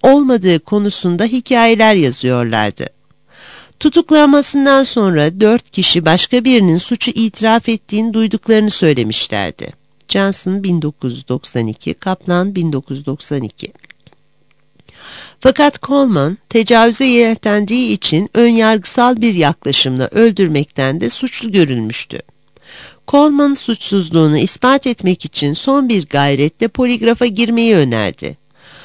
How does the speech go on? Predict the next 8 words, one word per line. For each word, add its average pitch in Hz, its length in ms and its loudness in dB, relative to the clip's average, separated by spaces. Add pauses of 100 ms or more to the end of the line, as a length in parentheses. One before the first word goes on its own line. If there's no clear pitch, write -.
(180)
Bu 302 200 6
önerisi 247 520 0
Virginia 220 520 2
valisi 147 480 0
Douglas 190 440 -2
Wilder 180 440 -2
tarafından 131 800 -4
onaylandı. 123 840 -2